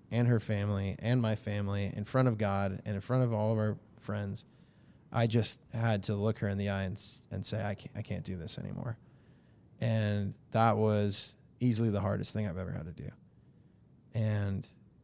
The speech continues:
and it was tough. And I, I mean, I, that was twenty fifteen. That was basically, like, March twenty fifteen. And I mean, it took a solid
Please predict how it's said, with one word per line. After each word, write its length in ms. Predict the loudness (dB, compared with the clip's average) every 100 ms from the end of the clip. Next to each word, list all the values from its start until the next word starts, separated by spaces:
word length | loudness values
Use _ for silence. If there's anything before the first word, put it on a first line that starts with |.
| -20 -20 -20 -20 -20 -20 -20 -14 -2
and 280 | 0 4 4
it 100 | 4
was 260 | 4 4
tough. 400 | 4 4 2 -4 -18 -18 -2
And 140 | 2
I, 320 | 4 4 2 -2 -6
I 160 | 0 4
mean, 200 | 6 6
I, 500 | 6 6 6 4 0 -8 -20 -2
that 160 | 2 4
was 400 | 6 4 2 -4
twenty 360 | -2 0 2 0
fifteen. 680 | 0 -4 -4 -2 0 0 -4 -6
That 100 | -4
was 400 | -2 -4 -6 -12 -20 -20 -20 -20 -20 -20 -20 -20 -20 -4
basically, 440 | 0 0 0 0
like, 200 | -2 -2
March 360 | 0 0 0 -2
twenty 260 | -2 -2 -4
fifteen. 560 | -8 -6 -4 -4 -6 -12 -12
And 520 | -6 -4 -2 -4 -6 -10 -20 -20 -20 -20 -20 -20 -20 -20 -20 -20 -20 -4
I 100 | 0
mean, 180 | 2 2
it 120 | 4
took 220 | 4 6
a 60 | 4
solid 600 | 4 6 6 4 2